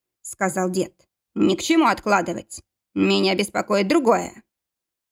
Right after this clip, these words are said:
«Отведи её завтра к синему камню», сказал Дьян резко.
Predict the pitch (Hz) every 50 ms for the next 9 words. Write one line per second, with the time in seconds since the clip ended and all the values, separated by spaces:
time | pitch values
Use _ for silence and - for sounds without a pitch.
0 | _ - 202 196 - 202 202 208 208 165 214 311 311 240 220 180 190 190 196 170
1 | 202 196 - - 196 196 - - - 208 185 185 214 247 247 - - 226 - 294
2 | 339 - - - - _ _ _ _ - - - - 196 190 175 185 185 185 165
3 | 160 170 190 180 185 185 196 175 - - - - - -